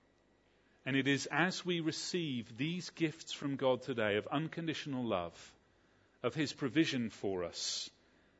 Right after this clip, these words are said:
and of his commitment to us, that we become equipped to give them out to others in our family.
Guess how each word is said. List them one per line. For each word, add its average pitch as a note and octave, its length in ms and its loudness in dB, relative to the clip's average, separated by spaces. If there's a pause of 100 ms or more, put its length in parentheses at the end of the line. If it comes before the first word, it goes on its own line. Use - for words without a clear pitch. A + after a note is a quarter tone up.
(120)
and B2 140 2
of A#2 100 -2
his D3+ 220 0
commitment C#3+ 560 -4
to B2 260 0
us, - 480 -6 (1160)
that B2 140 -2
we C3 160 0
become B2 500 -2
equipped - 680 -2 (960)
to G#2+ 100 -16
give B2 160 2
them A#2+ 140 2
out A#2 180 2
to A#2 180 2
others F#2+ 600 0
in A2+ 140 -2
our G2 160 -2
family. F2+ 500 -4